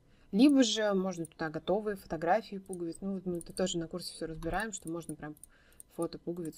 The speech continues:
туда внедрить, и все будет отлично. Так, и последний вариант.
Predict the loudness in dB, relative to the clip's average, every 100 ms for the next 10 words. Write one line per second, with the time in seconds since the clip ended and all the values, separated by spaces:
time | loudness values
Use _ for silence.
0 | -12 -6 -4 -4 -8 -12 -14 -12 -12 -12
1 | -16 -16 -16 -16 -16 -18 -18 -20 _ _
2 | _ -20 _ _ _ _ _ -8 -8 -6
3 | -2 -2 0 -4 -4 -4 -2 -2 -6 -8
4 | -8 -4 -2